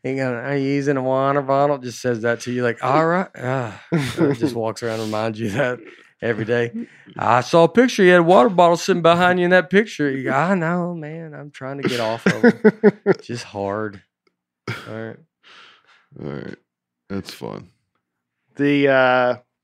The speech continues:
Speaker 2: Sturgis Motorcycle Rally every year in
Speaker 1: Mm.
Speaker 2: Sturgis, South Dakota.
Speaker 1: That's big.
Speaker 2: It is a big one.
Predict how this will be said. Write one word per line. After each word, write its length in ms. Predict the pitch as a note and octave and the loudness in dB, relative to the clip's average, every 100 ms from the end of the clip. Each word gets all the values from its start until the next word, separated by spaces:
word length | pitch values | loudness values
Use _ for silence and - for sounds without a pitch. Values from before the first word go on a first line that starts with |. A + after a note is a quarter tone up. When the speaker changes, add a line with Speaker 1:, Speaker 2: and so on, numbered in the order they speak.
| _ _ _ - | _ _ _ -18
Speaker 2:
Sturgis 540 | - - D3+ D#3 E3 D3 | -12 2 4 4 2 2
Motorcycle 540 | D3+ D#3+ - E3+ E3+ | 2 4 4 4 4
Rally 400 | E3+ E3+ F#3 G#3 - _ _ _ _ _ _ _ | 4 4 2 -4 -10 _ _ _ _ _ _ _
every 240 | C3 C3 | -6 -2
year 240 | C3+ C#3 C#3+ | 0 4 4
in 120 | C3 | 2
Speaker 1:
Mm. 40 | |
Speaker 2:
Sturgis, 360 | C#3+ C#3 C#3 - | 0 0 -2 -2
South 160 | D3 | -2
Dakota. 360 | - C#3+ D#3+ F#3 | -2 -4 -4 -2
Speaker 1:
That's 180 | E3 F3+ | -6 -8
big. 320 | - A2+ B2 - _ | -6 -6 -6 -10 _
Speaker 2:
It 80 | C#3 | 2
is 140 | G#3 | 2
a 60 | F#3+ | 2
big 240 | B2+ B2 | 2 0
one. 220 | A2+ A#2+ | -2 -4